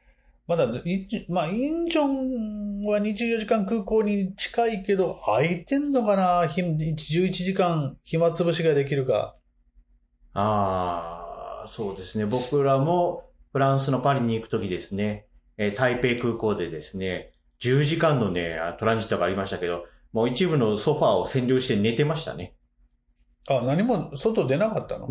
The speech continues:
Speaker 2: <laughs> 出られなかった。
Speaker 1: あ、出れなかったの？
Speaker 2: はい。
Speaker 1: あら。
Speaker 2: 次こそはという話が出ております。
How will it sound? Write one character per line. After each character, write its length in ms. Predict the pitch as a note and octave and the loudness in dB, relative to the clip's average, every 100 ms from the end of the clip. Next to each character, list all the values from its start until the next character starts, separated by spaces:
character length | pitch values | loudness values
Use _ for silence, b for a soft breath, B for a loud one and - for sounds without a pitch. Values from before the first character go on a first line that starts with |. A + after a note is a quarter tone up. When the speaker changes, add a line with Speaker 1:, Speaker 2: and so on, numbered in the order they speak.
| A#2+ | 0
Speaker 2:
<laughs> 160 | C#3 C3 | 2 2
出 360 | A#2 - F3 | 0 0 0
ら 140 | - A#2 | 2 0
れ 100 | A2 | 0
な 100 | - | -4
か 60 | |
っ 40 | - - | -8 -20
た。 100 | - - | -20 -6
Speaker 1:
あ、 80 | C3 | 0
出 120 | D3 | 2
れ 80 | G#3+ | 2
な 100 | C#4 | 2
か 100 | D#3 | 2
っ 80 | - | 0
た 80 | F2 | -2
の？ 60 | |
Speaker 2:
は 200 | G2+ F2 | -2 -2
い。 100 | F2 - _ _ _ _ _ _ _ | -6 -16 _ _ _ _ _ _ _
Speaker 1:
あ 80 | G2 | -6
ら。 160 | G2 F2+ F#2 E2+ - - b b b - | -4 -4 -6 -12 -16 -20 b b b -6
Speaker 2:
次 320 | E3+ E3+ F3+ | -4 -2 -4
こ 140 | C#3+ | -4
そ 160 | - A2+ | 0 0
は 160 | F#2 | 0
と 60 | - | -2
い 80 | F2+ | -4
う 20 | |
話 340 | F#2+ G2 - | -2 -2 -2
が 80 | F2+ | -4
出 120 | E2 | -4
て 100 | F2+ | -8
お 40 | - | -14
り 100 | _ | _
ま 100 | _ | _
す。 220 | - _ | -20 _